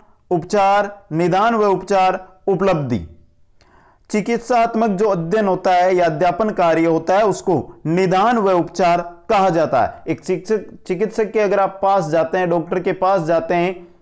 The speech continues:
तो वहां पर आपकी जो बीमारी है उसका पता लगाया जाता है, फिर उसका उपचार किया जाता है और निदान के अंदर आपकी कठिनाई का पता लगाया जाता है, समस्या का पता लगाया जाता है और उपचार के अंदर उसका उपचार या उस समस्या का हल किया जाता है। नेक्स्ट क्वेश्चन में चलते हैं।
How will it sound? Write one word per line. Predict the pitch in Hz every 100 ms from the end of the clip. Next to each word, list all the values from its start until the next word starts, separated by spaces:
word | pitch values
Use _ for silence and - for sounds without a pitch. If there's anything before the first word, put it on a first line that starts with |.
| _ _
तो | 214
वहां | 196 196 226
पर | 220 180 - - - -
आपकी | 175 208 214 220
जो | 220
बीमारी | 190 196 202
है | 214
उसका | 202 214
पता | - 175 214
लगाया | 208 190 196
जाता | 190 190 202
है, |
फिर | - 214
उसका | 202 - 196
उपचार | 180 190 180
किया | 180 185
जाता | 185 180 190
है | 214 - - -
और | 170
निदान | 180 180 208 240
के | 220
अंदर | 208 208 147 - - -
आपकी | 165 175 175 180
कठिनाई | 180 190 202 214
का | 208
पता | 180 190 185
लगाया | 175 180
जाता | 180 185
है, | 190
समस्या | 185 180 175 185
का | 180
पता | 170 185
लगाया | 180 175 175
जाता | 170 185
है | 175
और |
उपचार | 156 - 180 175
के | 165
अंदर | 165 165
उसका | 156 -
उपचार | 151 151 175 160
या | 156
उस | 151
समस्या | 156 151 151 143
का | 175
हल | 175 151 165
किया | - 160 214 233 - - -
जाता | 117 160 240 123 113
है। | 90 - - _ - -
नेक्स्ट | 156 185 -
क्वेश्चन | - 180 185
में | 185
चलते | 180 175 170
हैं। | 180